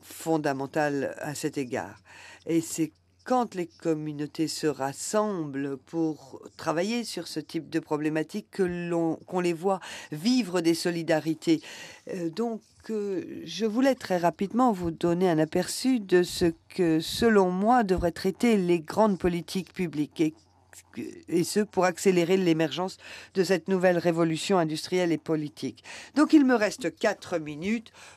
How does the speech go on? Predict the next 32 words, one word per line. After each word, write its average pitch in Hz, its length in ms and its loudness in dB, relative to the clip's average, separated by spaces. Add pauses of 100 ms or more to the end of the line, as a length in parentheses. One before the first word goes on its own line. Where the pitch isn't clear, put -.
(120)
pour 208 160 2
vous 190 160 -2
parler 170 340 0
de 160 140 -2
Copenhague, 175 920 -4
des 156 200 -4
six 170 240 -10
mois 170 220 2
avant, 202 720 2 (160)
les 165 140 -2
six 185 220 -8
mois 165 300 0
après 190 540 0
et 160 100 -2
l'année 185 520 0
qui - 160 -10
va 151 140 0
suivre 226 480 -6 (640)
Copenhague. 196 600 -6
Donc, 254 280 -8 (300)
euh, 220 180 -6 (1080)
euh, 156 1040 -6
la 151 260 -2
feuille 180 160 -8
de 165 80 -4
route 175 260 -6
a 143 140 0
été 147 200 -6
établie 143 640 -6
à 135 240 0 (300)
Bali 180 720 0
et... 139 840 -2